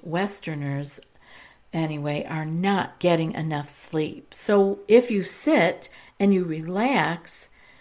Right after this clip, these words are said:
you're going to feel like, "Oh, maybe I can take a little snooze." Your body may right, go right into that. Is it nap time?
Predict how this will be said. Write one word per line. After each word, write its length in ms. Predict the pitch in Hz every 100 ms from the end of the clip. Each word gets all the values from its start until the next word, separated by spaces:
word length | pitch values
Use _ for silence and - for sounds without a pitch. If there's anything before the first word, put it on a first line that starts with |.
| - - - _ _ _ _ _ _ _ _
you're 200 | 269 320
going 280 | 294 220 190
to 120 | -
feel 320 | 185 214 202
like, 340 | 190 185 185 - -
"Oh, 400 | 220 302 302 139
maybe 340 | 139 185 208 208
I 180 | 196
can 220 | 196 - 180
take 280 | 220 214
a 40 | 208
little 280 | 208 214 202
snooze." 840 | - 220 262 392 190 127 127 -
Your 80 | 208
body 340 | 254 294 320
may 200 | 285 254
right, 340 | 240 226 240
go 320 | - 220 220 220
right 260 | 214 220
into 300 | 233 294 330
that. 200 | 285 185
Is 180 | 170 170
it 120 | 196
nap 500 | 196 196 233 392 403
time? 500 | - 190 156 - 113